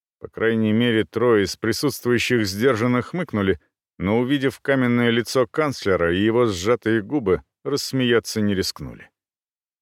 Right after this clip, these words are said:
В лазоревых глазах Изель вспыхнули искорки —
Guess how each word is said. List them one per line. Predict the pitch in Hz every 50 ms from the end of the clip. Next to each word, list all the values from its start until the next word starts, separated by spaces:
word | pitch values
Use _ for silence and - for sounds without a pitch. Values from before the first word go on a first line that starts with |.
| _ _
В | - 110 73
лазоревых | 82 87 90 123 185 185 175 156 156 156 131 113
глазах | 101 101 117 123 110 135 151 143 - - 131
Изель | 127 110 113 151 151 131 101
вспыхнули | - - - - - - 135 - - 131 127 123 147
искорки — | 180 - - - 113 95 - - 98